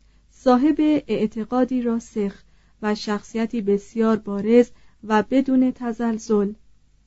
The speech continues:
وی ابداً اعتنایی به علوم یا فلسفه نداشت. در نظر او ذهن بشر ذره‌ای آنقدر کوچک و ناچیز از عالم خلقت بود که امکان نداشت بتواند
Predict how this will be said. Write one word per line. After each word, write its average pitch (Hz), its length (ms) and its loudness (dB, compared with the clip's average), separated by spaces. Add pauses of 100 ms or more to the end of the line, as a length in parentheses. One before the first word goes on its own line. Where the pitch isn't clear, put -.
(640)
وی 320 380 8
ابداً 233 640 4 (100)
اعتنایی 220 680 2
به 247 240 0
علوم 220 380 0
یا 240 180 0
فلسفه 226 640 -8
نداشت. 226 680 -2 (680)
در 247 160 10
نظر 277 500 6
او 285 140 6
ذهن 247 420 -2
بشر 226 540 2 (380)
ذره‌ای 226 520 4
آنقدر 240 760 -2
کوچک 233 460 -8
و 233 80 -4
ناچیز 220 600 2 (300)
از 208 140 -2 (120)
عالم 226 420 0
خلقت 220 580 -6
بود 220 240 -6
که 214 320 2 (360)
امکان 277 480 4
نداشت 208 480 -2
بتواند 220 720 0